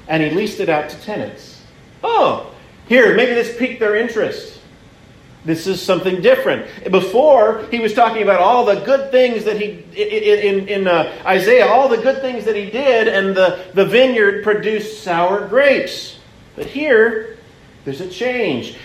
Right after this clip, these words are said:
He, instead, he, he leases it to tenants. And he goes into another country. So we're setting up this story.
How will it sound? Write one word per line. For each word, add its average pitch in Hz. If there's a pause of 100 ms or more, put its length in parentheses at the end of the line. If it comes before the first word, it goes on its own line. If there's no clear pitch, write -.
He, 208
instead, 226
he, 202 (120)
he 196 (120)
leases 165
it 214
to 208
tenants. - (1300)
And 110
he 113
goes 185
into 170
another 143
country. 139 (600)
So 196
we're 175
setting 262
up 269
this 262
story. 190